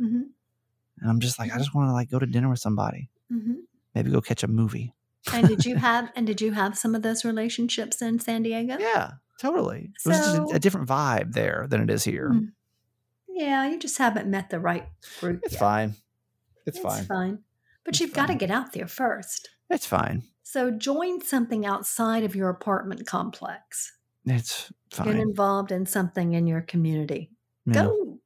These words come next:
Speaker 1: go to the Humane Society and volunteer.
Speaker 2: That's fine.
Speaker 1: With your three hours a week.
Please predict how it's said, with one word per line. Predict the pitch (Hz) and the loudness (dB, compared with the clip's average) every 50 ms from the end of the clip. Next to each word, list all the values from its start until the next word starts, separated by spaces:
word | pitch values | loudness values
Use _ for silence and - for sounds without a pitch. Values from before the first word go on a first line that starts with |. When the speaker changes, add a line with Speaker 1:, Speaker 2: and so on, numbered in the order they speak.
| _ _ _ _ _ _ _ _ _ _ _ _ 240 | _ _ _ _ _ _ _ _ _ _ _ _ -4
Speaker 1:
go | 226 247 262 320 403 480 | 0 2 2 2 0 -2
to | - - 370 349 | -2 -2 -4 -2
the | - 359 339 330 320 285 277 277 247 226 - - - - | 0 -2 -2 0 -2 -2 -4 -6 -8 -10 -12 -16 -12 -6
Humane | 285 285 262 240 240 254 262 262 | -2 0 0 0 0 -2 -2 -4
Society | - 247 226 - - 185 185 180 175 170 170 | -4 -4 -4 -2 -2 -2 0 0 0 0 0
and | 175 196 175 | -2 -2 -4
volunteer. | - - - - - - - - 170 - - - _ _ _ _ _ _ _ _ _ _ _ _ _ _ _ _ _ _ _ - | -4 -4 -4 -6 -6 -8 -10 -10 -10 -12 -14 -18 _ _ _ _ _ _ _ _ _ _ _ _ _ _ _ _ _ _ _ -4
Speaker 2:
That's | - - - - | -2 -2 -2 -4
fine. | - - - - - _ _ _ _ _ _ _ _ _ _ - - - 240 | -8 -12 -14 -14 -16 _ _ _ _ _ _ _ _ _ _ -18 -14 -8 -4
Speaker 1:
With | 240 240 240 | -2 0 2
your | 240 226 220 | 2 2 0
three | 220 - 277 247 233 226 | 0 -2 -2 0 0 2
hours | 208 190 185 180 180 175 - | 2 0 0 0 -2 -2 -2
a | 190 180 | 0 0
week. | 175 175 175 - - | 0 0 0 -2 -6